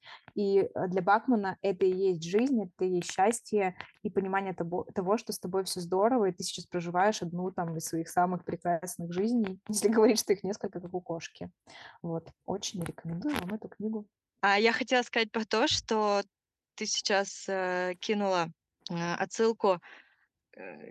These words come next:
Speaker 2: идиот, идиот. Кажется, в следующий раз мы будем <laughs> обсуждать, э, уже, э, Достоевского,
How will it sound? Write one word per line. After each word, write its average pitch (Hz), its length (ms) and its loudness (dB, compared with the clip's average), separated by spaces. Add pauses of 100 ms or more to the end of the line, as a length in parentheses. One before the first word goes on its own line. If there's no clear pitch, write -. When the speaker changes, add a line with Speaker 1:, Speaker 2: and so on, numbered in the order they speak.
(260)
Speaker 2:
идиот, 233 420 4
идиот. 214 400 2
Кажется, 202 340 0
в - 20 -8
следующий 208 480 0
раз 208 240 0
мы 185 100 -4
будем 180 460 -4
<laughs> - 60 -6
обсуждать, - 720 0
э, 185 180 -2
уже, 180 720 -4
э, - 520 -8
Достоевского, 208 840 -2